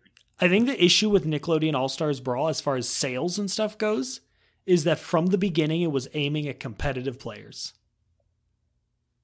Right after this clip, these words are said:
despite being a Nickelodeon game.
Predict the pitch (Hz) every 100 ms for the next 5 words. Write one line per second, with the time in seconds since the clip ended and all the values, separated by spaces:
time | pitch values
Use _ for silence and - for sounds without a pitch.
0 | _ _ _ _ - 135 - 151 135 143
1 | 135 117 117 117 151 135 139 131 123 123
2 | 123 107 117